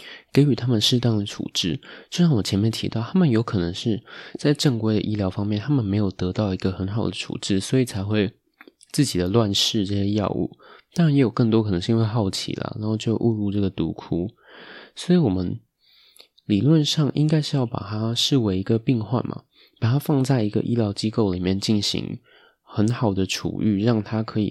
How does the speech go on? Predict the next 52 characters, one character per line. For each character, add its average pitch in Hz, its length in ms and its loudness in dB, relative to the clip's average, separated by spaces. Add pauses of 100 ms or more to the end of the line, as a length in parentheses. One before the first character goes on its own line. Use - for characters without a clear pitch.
不 113 100 -2
需 - 160 -4
要 104 160 2
再 104 160 0 (100)
依 107 180 0
赖 107 200 2
这 95 140 -2
些 92 260 0
他 101 180 -4
所 90 220 0
滥 101 180 0
用 101 160 2
的 90 120 -2
药 98 240 -2
物， 82 160 -2
对 101 180 0
吧？ - 260 -6 (520)
可 135 120 2
是 170 80 4
我 180 120 4
们 101 140 -2
台 104 140 -4
湾 123 160 0
现 131 200 4
行 98 120 0
的 98 120 2
做 120 200 2
法， - 300 -4 (320)
应 139 80 4
该 147 80 6
说 147 160 -6
很 101 100 2
多 147 160 4
国 101 140 0
家 101 140 0
现 110 200 0
行 92 140 -2
的 95 80 0
做 107 180 2
法 - 260 -10
都 139 120 2
很 123 160 -4
奇 - 260 -8
怪， - 260 -2
就 143 140 2
是 127 300 -2 (720)
会 156 180 2
想 98 280 0
说 117 220 2
把 95 180 -4
这 107 120 -2
些 104 380 0